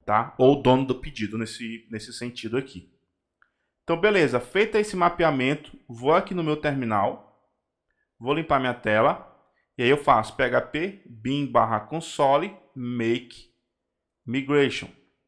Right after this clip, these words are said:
Migration criado, vamos dar uma olhada aqui no nosso projeto novamente, na pasta Migrations, na última migration aqui, ó.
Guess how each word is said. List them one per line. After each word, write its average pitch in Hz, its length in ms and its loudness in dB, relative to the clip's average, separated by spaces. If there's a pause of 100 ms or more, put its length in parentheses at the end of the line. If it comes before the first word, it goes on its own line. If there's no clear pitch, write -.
(840)
Migration 139 640 0
criado, 156 580 0 (280)
vamos 127 300 -4
dar 135 120 2
uma 131 160 2
olhada 120 340 2
aqui 107 480 -10 (320)
no 139 160 -6
nosso 147 300 -4
projeto 120 380 -2
novamente, 117 600 -6
na 123 100 -4
pasta 117 320 -6
Migrations, 120 800 -6 (1700)
na 127 180 -6
última 127 320 -4
migration 117 520 -4
aqui, 113 260 -8
ó. 143 160 -4